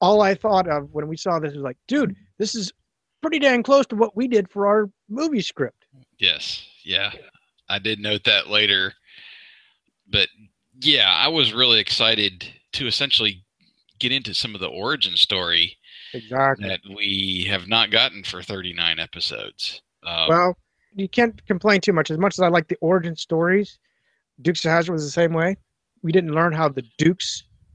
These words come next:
Speaker 1: got to General Lee until,
Speaker 2: Yeah.
Speaker 1: like, season five.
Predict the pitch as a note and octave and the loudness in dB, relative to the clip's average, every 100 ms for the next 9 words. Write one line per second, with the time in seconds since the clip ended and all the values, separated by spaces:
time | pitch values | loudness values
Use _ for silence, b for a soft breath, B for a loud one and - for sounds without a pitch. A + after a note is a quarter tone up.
0 | _ _ _ E3+ F3 - D3+ D#3+ E3 D#3 | _ _ _ 2 2 0 0 2 2 2
1 | D#3+ G3+ G#3+ D3+ E3+ D#3 D#3+ C#3+ C3+ _ | 2 0 -4 -4 0 2 2 0 -2 _
2 | - - F3 D3 C3+ - - B2+ C3+ D#3+ | -12 -4 -2 -2 -6 -8 -8 -4 -2 -2